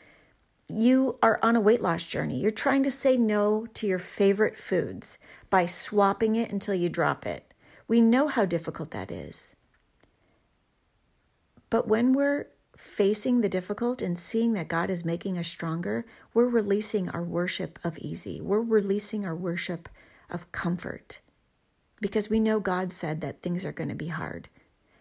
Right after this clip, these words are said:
And when you live with your treasures being stored in heaven instead of in this flesh,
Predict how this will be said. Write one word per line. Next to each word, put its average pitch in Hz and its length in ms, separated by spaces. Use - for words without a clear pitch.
And 185 160
when 196 200
you 226 380
live 208 540
with 180 260
your 202 500
treasures 208 540
being 180 220
stored 190 340
in 170 120
heaven 175 360
instead 170 340
of 180 100
in 175 100
this 180 180
flesh, 170 560